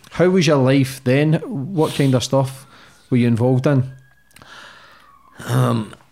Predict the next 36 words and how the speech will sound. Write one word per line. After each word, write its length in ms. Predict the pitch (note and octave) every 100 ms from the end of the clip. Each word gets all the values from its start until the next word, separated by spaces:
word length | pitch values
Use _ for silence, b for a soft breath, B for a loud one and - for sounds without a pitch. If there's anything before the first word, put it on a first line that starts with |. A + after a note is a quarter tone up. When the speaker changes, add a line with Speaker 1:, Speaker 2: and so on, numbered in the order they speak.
| -
Speaker 2:
<clears throat> 1300 | - F3 - - - _ _ - _ _ _ _ _
see, 200 | - D3+
I'll 80 | C#3+
tell 240 | C#3+ F3+
the 240 | E3 C3+ C3 - - -
truth. 320 | - G#2 F#2
You 220 | A#2+ B2
know, 120 | A#2 G#2
I'm 140 | A#2+
just, 260 | G#2+ G2+ B2
I 140 | C#3
Speaker 1:
Yeah. 60 | C3+
Speaker 2:
just 320 | A#2 - -
say 200 | C#3+ C#3
it 40 | B2+
as 200 | B2 G#2+
it, 280 | F#2+ - _ - -
as 200 | A2+ G#2+
it 100 | G2+
is, 180 | G#2 -
James. 340 | G2+ G2+ G2
You 80 | A2+
know 200 | G#2+ G2+
me, 280 | F#2+ G2 G2+
and, 300 | G2 G2 G#2
um, 340 | G2+ G2 F#2+ B B B B
for, 380 | - C#3 C3 C3
for 240 | - B2
the 100 | B2
viewers, 580 | A2+ G#2+ G2 G2 - - -
this 200 | C#3+ C#3+
is 120 | C#3
a 80 | B2
real 220 | B2+ A#2+
James, 480 | - C3+ A#2 F#2+ G2+
uh, 800 | A2 A2 A2 G#2+ G2+ - -